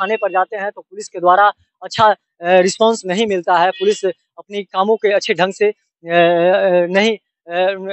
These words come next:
निर्वाहन करती है, लोगों को टोल मटोल करती है कि सुबह में आइए, जाइए,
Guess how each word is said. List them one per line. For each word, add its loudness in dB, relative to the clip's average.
निर्वाहन 0
करती -4
है, 2
लोगों 2
को 2
टोल 2
मटोल 0
करती -6
है 0
कि -16
सुबह 0
में 0
आइए, 2
जाइए, 2